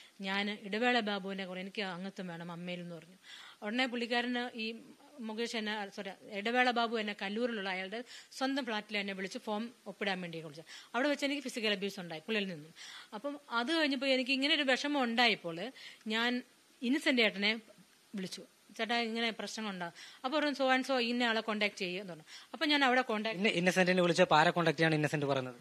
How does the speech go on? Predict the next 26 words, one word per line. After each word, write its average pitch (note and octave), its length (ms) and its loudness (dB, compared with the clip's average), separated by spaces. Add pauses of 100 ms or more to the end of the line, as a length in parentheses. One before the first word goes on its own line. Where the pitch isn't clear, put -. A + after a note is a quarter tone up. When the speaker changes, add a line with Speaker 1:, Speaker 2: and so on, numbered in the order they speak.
(120)
Speaker 1:
ഈ, C#4 140 2
ഈ C4 220 4
അമ്മ C4 580 6
കമ്മിറ്റിയിലുള്ള A#3+ 440 4
ഒരാ-, A3 180 6
ഏതോ A3 200 4
ഒരാളെ, F#3+ 260 0 (140)
കാരണം C4 360 -2
നടന്മാരല്ല, C4+ 500 6
വേറെ C#4+ 260 4
ഒരാളുടെ C4+ 340 4
നമ്പർ C#4+ 240 4
തന്നു. F3 240 0 (380)
അപ്പം D#4+ 160 0
ഞാൻ D#4+ 180 6
അവിടെ C#4+ 200 6
അപ്ലൈ B3+ 300 4
ചെയ്തപ്പോൾ G3+ 420 -2
ഉണ്ടല്ലോ, F3 360 -6 (720)
അന്നേരം D4+ 540 4
മുകേഷ് C4+ 520 2
ചേട്ടൻ A3+ 300 4
എന്നെ A3 160 2
വിളിച്ചിട്ട് G#3 380 -2
പറയാ, G3 360 0 (280)
"അമ്പടി C#4 460 4